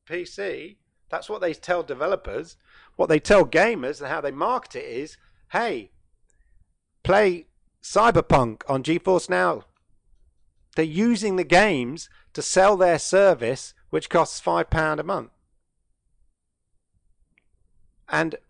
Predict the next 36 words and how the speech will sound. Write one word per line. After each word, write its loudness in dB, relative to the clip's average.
the -2
publishers 4
and -8
developers -2
are -4
going, -4
"Wait, -8
wait -10
a -8
minute, -8
why? -4
Are, -10
are -4
you -4
a -8
platform?" -8
Or, -4
"No, -4
no, -2
no, 2
we're 0
just 0
a -4
virtual 2
P -4
C." -2
Okay, -6
yeah, -4
but -6
why 0
does -8
your 0
advertising -2
say -2
all 2
the, -16